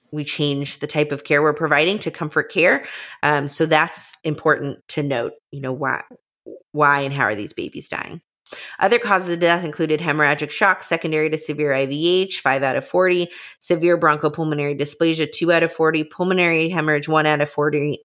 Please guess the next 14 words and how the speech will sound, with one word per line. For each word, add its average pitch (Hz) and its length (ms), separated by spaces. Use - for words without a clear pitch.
neck, 165 380
one 151 200
out 147 140
of 143 100
forty, 147 380
and 147 180
quote 160 220
unquote 151 340
uncertain 170 380
cause, 127 300
two - 180
out 110 120
of - 100
forty. - 360